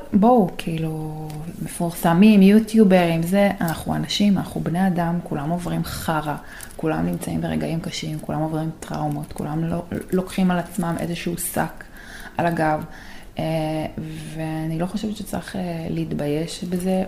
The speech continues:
או לנסות, אה, לייצר איזושהי מציאות שהיא לא המציאות שלי, ואני חושבת שיש בזה משהו נורא אותנטי, ונורא כנה, ונורא... נגיש,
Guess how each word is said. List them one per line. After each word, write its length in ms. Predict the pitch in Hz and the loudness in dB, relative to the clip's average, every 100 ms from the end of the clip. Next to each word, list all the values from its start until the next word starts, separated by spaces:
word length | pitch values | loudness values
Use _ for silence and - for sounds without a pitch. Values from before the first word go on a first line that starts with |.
| - | -4
או 200 | 160 156 | -4 -4
לנסות, 600 | 156 151 - 151 151 - | -4 -4 -4 -6 -8 -6
אה, 60 | 160 | -6
לייצר 360 | 151 147 156 | -6 -6 -6
איזושהי 300 | 147 156 151 | -6 -6 -6
מציאות 520 | 147 - - - 156 | -6 -6 -8 -4 -6
שהיא 240 | - - - - | -4 -6 -6 -6
לא 140 | 160 156 | -2 0
המציאות 440 | 160 165 185 190 | 0 0 0 0
שלי, 320 | 190 190 196 202 - - - - | 0 0 0 -2 -8 -18 -18 -8
ואני 100 | 185 | -6
חושבת 240 | - 190 185 | -4 -4 -4
שיש 180 | 175 | -4
בזה 220 | 180 175 165 | -2 -2 -2
משהו 320 | 165 160 190 | -4 -2 -2
נורא 200 | 160 160 | -2 -2
אותנטי, 640 | 160 - 165 180 214 233 214 | -4 -6 -4 -2 0 2 2
ונורא 320 | 165 160 160 | 0 -2 -4
כנה, 220 | - 170 180 165 | -4 -2 0 0
ונורא... 440 | 160 160 165 175 185 - - - - - - - - - - - - | -4 -2 -2 -2 -4 -10 -16 -16 -16 -18 -20 -18 -20 -20 -18 -18 0
נגיש, 520 | 185 165 175 226 - | 0 4 6 6 4